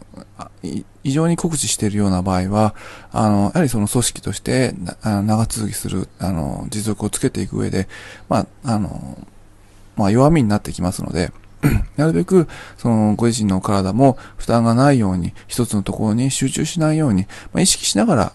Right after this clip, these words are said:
体と向き合っていくっていうことが、あの、大切だと思います。今日は、あの、チーム作り、シス-、システム作りを考える上で、まあ、あの、一つのところに無理がかかっているっ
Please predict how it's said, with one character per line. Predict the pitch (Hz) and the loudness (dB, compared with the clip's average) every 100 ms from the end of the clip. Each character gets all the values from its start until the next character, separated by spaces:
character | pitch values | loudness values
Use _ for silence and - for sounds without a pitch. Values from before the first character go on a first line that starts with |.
| - | -4
体 | 113 107 | 0 0
と | 101 | 0
向 | 98 | -2
き | 101 | -2
合 | 101 | -4
っ | |
て | - 107 | -6 -4
い | |
く | 147 | -2
っ | |
て | 165 104 | -2 -4
い | |
う | |
こ | 101 | -6
と | 98 | 0
が、 | 110 110 - - - | 6 4 4 -14 -8
あ | 95 | -2
の、 | 92 | 0
大 | 90 98 | 0 0
切 | 98 | 0
だ | 113 | -4
と | 110 | -4
思 | - 95 | -2 -2
い | 87 | 0
ま | 107 | -2
す。 | - - - - - - | -2 -4 -10 -14 -20 -4
今 | 123 | 0
日 | 104 | 4
は、 | 117 117 82 | 6 4 2
あ | |
の、 | 98 | 0
チ | - 113 | 0 2
ー | |
ム | 113 | 2
作 | 117 117 | 2 -2
り、 | 98 | -2
シ | 117 117 | -2 -6
ス-、 | - | -6
シ | - - | -8 -8
ス | 107 | -2
テ | 110 | 0
ム | 110 | 0
作 | 135 127 | 0 2
り | |
を | 92 | 2
考 | 110 110 113 | 2 2 2
え | |
る | 104 | 2
上 | 101 | 0
で、 | 98 131 135 - - - - - | 2 2 0 -6 -18 -20 -14 -2
ま | 107 | 0
あ、 | |
あ | 101 | 2
の、 | 101 | 0
一 | 98 - 113 | -2 -6 -4
つ | - | 0
の | 107 | 0
と | 95 | 0
こ | 95 | 0
ろ | 107 107 | 0 2
に | 143 165 | 2 2
無 | - | 4
理 | 117 | 4
が | 95 | 4
か | 95 | 2
か | |
っ | 98 | -4
て | - 87 | -4 -8
い | |
る | |
っ | - | -8